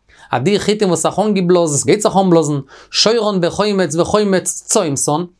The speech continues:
איז דער אחד, טאקע דער חמץ נישט ממהר דעם בישל, אבער עס איז צומס, זאל נישט קענען ווערן חמץ דיק. און פאר די גמרא, כי השמינא לרבי יוסי, אני מלא דאיסא בעיני, חמץ אליין האט דעם כוח.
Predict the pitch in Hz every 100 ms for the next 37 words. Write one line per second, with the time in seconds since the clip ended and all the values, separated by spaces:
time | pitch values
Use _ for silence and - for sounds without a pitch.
0 | _ - - 156 143 180 254 - 165 107
1 | - - 165 - 175 127 165 202 180 147
2 | 127 123 160 170 180 208 269 143 120 131
3 | 139 160 - 311 302 208 190 - _ -
4 | 165 170 214 214 208 226 185 196 208 202
5 | 269 - _ _ _ - 120 - 113 117
6 | 160 170 139 - 131 175 170 147 139 165
7 | 190 160 175 170 170 147 - 156 135 233
8 | 160 - - - - - 285 285 - 196
9 | 254 285 214 170 156 131 101 80 -